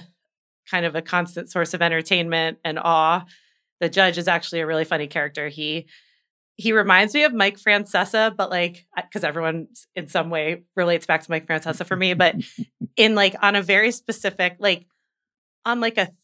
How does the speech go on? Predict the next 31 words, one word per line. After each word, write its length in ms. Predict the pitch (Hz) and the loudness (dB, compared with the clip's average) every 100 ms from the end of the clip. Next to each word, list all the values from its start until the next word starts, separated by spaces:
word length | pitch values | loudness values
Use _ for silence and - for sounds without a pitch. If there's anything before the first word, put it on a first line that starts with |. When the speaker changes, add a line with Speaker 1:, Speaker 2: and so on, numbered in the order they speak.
| _ | _
Speaker 1:
Thursday 640 | 247 262 277 294 - 262 254 | 4 4 2 -2 0 2 6
afternoon 720 | 226 226 - 214 202 196 196 | 4 2 -6 -6 -2 0 0
in 140 | 175 | -4
February 680 | 175 202 180 196 175 156 156 | 0 0 0 0 0 2 0
when 140 | 156 | -2
there's 220 | 165 165 175 | -2 -4 0
no 100 | 185 | -2
s-, 160 | 190 - | -2 -2
nothing 320 | 208 208 220 | 0 0 -2
good 260 | 208 196 175 | 2 0 2
going 320 | 190 175 165 | 2 2 2
on, 540 | 170 165 160 160 165 - _ _ - | 2 4 2 -2 -6 -14 _ _ -6
and 140 | 170 | -2
it's, 340 | 160 160 - - _ _ _ | -2 -4 -14 -16 _ _ _
and 260 | 165 165 - _ | -6 -6 -12 _
Francesa's 540 | 190 185 208 208 196 | 2 4 2 2 -4
tired 640 | - 180 180 180 175 175 170 | 2 4 6 6 4 2 0
and 160 | 160 | -2
a 60 | 165 | -2
little 240 | 180 175 | -2 -2
cranky, 760 | 175 175 175 175 160 160 160 160 _ _ _ _ | -2 0 0 -2 -4 -2 -4 -8 _ _ _ _
um, 320 | 180 160 156 | 2 2 0
but 120 | 151 202 | 0 2
also 360 | 208 208 208 | 2 2 -2
a 20 | |
little 260 | 190 202 202 | 0 0 0
soft 440 | 202 - 180 - - | -2 0 -2 -4 -6
voiced, 520 | 175 180 202 - - | 0 2 0 -4 -2
and, 140 | 220 190 | -2 0
like, 240 | 180 175 | -2 2
that's 400 | 190 196 196 - | 4 4 0 -14